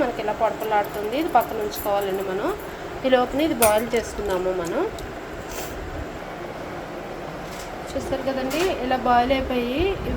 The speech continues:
వాటర్ అంతా రిమూవ్ చేసుకుని ఇలా ఉంచుకోవాలండి. ఈ లోపల తవా పెట్టుకోవాలి, తవాలో ఆయిల్ యాడ్ చేసుకోవాలండి. లోపల మనము ఒక చిన్న ఉల్లిపాయ అండి, ఆప్షనల్ అండి ఇది, already గార్లిక్ వేసాం కనుక మనకు, so no problem. అలాగే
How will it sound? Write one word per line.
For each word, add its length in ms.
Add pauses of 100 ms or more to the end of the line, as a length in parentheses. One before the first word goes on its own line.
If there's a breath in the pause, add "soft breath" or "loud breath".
వాటర్ 320
అంతా 240
రిమూవ్ 300
చేసుకుని 360
ఇలా 100 (100)
ఉంచుకోవాలండి. 760 (680 loud breath)
ఈ 80
లోపల 260 (140)
తవా 240
పెట్టుకోవాలి, 500
తవాలో 320 (120)
ఆయిల్ 240
యాడ్ 140 (100)
చేసుకోవాలండి. 680 (600)
లోపల 320
మనము 300
ఒక 180
చిన్న 160 (140)
ఉల్లిపాయ 420
అండి, 240 (540)
ఆప్షనల్ 500
అండి 200
ఇది, 140 (200)
already 380
గార్లిక్ 340
వేసాం 340
కనుక 180 (140)
మనకు, 220 (100)
so 180
no 160
problem. 380 (760 loud breath)
అలాగే 320